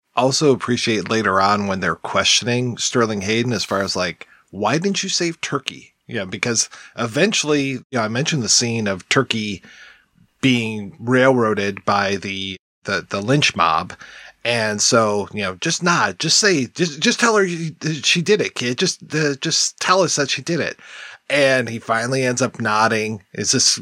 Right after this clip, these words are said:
very, you know, I mentioned Judas before. It's this very big moment of betrayal. It kind of feels like Peter now denying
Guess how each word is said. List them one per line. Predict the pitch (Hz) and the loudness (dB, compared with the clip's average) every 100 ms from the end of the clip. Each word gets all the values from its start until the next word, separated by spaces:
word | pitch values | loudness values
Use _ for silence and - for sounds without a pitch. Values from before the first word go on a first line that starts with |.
| - | -8
very, | - 110 123 127 | -4 2 4 4
you | 123 92 107 | 2 0 -2
know, | 101 98 | -2 -2
I | 95 | -2
mentioned | 104 117 113 95 | 0 0 -2 0
Judas | 120 117 101 | 0 0 -2
before. | - 101 120 104 | -4 -4 -2 0
It's | 104 | -2
this | 107 | -4
very | 92 113 123 113 | 0 4 4 4
big | 120 113 | -2 -2
moment | 107 110 110 | -2 -2 -2
of | 107 98 | -4 -4
betrayal. | 110 - 110 110 110 | -2 0 2 0 0
It | 104 | -2
kind | 123 | -4
of | 107 | -2
feels | 107 104 | -4 -4
like | - | -6
Peter | - 120 120 120 113 | -4 0 2 2 2
now | 113 110 | 0 0
denying | 110 110 110 107 110 | -2 -4 -4 -4 -6